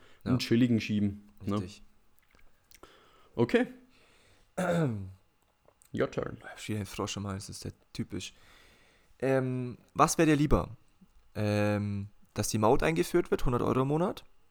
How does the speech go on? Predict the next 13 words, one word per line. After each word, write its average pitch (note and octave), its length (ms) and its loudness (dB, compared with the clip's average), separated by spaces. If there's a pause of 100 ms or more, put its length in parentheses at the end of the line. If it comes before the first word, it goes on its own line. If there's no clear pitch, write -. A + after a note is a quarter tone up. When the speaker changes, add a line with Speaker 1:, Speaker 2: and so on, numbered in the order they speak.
(140)
Speaker 1:
oder B2 840 2 (1120)
dass A2 260 -4
das A2 160 -6
Geschwindigkeitslimit A2 840 -2
auf G2 120 -4
hundertzwanzig F#2+ 520 -4
gesetzt - 400 -8
wird? - 140 -14 (1600)
Speaker 2:
Hundert G3 320 10
Euro F3 340 6
im B2+ 140 6
Monat? C3 520 4
Speaker 1:
Ja. G#2 180 0